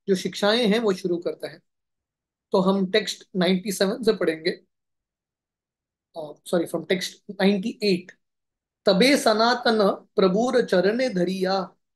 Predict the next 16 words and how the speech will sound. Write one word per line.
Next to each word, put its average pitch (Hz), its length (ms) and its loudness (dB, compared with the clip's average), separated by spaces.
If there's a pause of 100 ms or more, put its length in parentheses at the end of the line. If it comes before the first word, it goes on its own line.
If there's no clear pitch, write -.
(260)
दैन्य 247 440 0
विनंती 226 540 -2
करे 196 380 0
दंते 214 480 -2
तृणालान।" 180 720 0 (680)
तो 214 60 4
ये 202 160 4
मध्य 196 300 6
लीला 208 300 6
का, 233 400 2 (260)
अ, 170 240 -2 (1040)
chapter 220 640 2 (340)
twenty 220 360 2
है, 190 280 2 (480)
twentieth 185 340 2
chapter, 202 540 -2